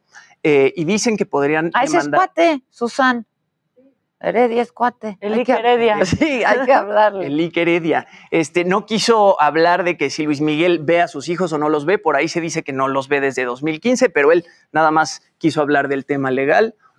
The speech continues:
Speaker 1: Eh, dice que muy probablemente lo vayan a demandar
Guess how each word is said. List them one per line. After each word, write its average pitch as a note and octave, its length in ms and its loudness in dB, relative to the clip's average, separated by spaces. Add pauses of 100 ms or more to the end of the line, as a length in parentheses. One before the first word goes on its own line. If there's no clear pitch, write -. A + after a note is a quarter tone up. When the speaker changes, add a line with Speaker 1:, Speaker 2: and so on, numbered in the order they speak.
(140)
Speaker 1:
Eh, C#3+ 340 4
dice E3 260 -2
que D3 120 -2
muy D3+ 180 0
probablemente B2+ 720 -2 (220)
lo C3 160 -10
vayan B2+ 200 -2
a A#2+ 60 -4
demandar C3 540 -2